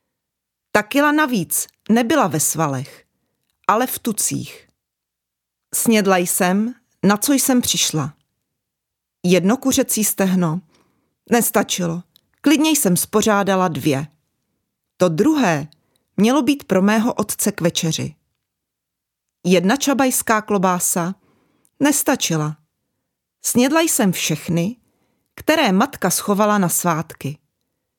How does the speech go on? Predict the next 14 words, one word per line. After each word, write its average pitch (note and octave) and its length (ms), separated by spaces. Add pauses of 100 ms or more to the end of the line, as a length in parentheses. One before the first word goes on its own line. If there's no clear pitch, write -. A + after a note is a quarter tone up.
(360)
Byla F#3 240
na G3 120
mě G3 200
pak E3+ 260
hodně F#3+ 420
naštvaná. D3 720 (2250)
Mým D4+ 240
snem F3+ 580 (400)
bylo G#3 240
sníst - 500
celou C#4+ 400
čokoládu G3 720
na F3+ 120
posezení. D3+ 720